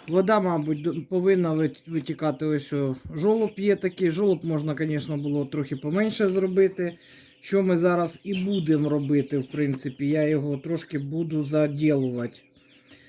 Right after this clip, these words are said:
<clears throat> Бо м-, мене не цікавить отак, щоб підстилка була мокра і курчата були мокрі. І будемо заділувати оці, е,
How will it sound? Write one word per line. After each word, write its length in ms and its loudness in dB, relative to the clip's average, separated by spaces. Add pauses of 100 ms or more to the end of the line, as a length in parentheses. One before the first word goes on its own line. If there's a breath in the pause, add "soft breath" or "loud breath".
(760 loud breath)
<clears throat> 480 6
Бо 420 2 (3000 loud breath)
м-, 320 4
мене 420 4
не 160 2
цікавить 640 -2
отак, 500 -2
щоб 200 -10
підстилка 540 -2
була 280 2
мокра 400 0
і 100 2
курчата 520 -4
були 300 -2
мокрі. 560 0
І 340 -4
будемо 460 2
заділувати 920 0
оці, 520 0
е, 380 0